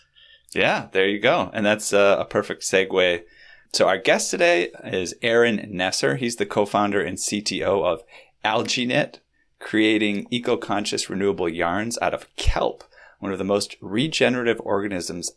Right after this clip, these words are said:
on the planet. And actually, Aaron and I met nearly ten years ago. Can't believe it's that long. Uh, when I was building a compost-related business in New York, and he happened to be working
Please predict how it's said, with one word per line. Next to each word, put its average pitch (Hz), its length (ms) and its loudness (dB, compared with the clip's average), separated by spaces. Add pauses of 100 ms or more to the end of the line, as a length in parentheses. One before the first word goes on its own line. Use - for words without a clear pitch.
(180)
on 127 240 0
the - 80 -2
planet. 82 540 -8 (400)
And 104 180 2
actually, 110 320 2
Aaron 113 300 2
and 101 100 0
I 95 160 4
met 92 420 -2 (460)
nearly 190 400 0
ten 143 340 2
years 131 200 2
ago. 76 340 -2 (480)
Can't - 300 -8
believe 87 260 -6
it's - 140 -12
that 92 260 2
long. 95 340 0 (220)
Uh, 95 240 2
when 98 180 2
I 95 140 2
was 135 160 0
building 107 260 6
a 95 60 4
compost-related 90 880 -4
business 92 400 -2
in 92 140 -8
New 85 80 -8
York, 101 340 0
and 95 140 -4
he 110 100 -4
happened 95 300 0
to 95 60 -6
be 85 120 -2
working 87 500 -4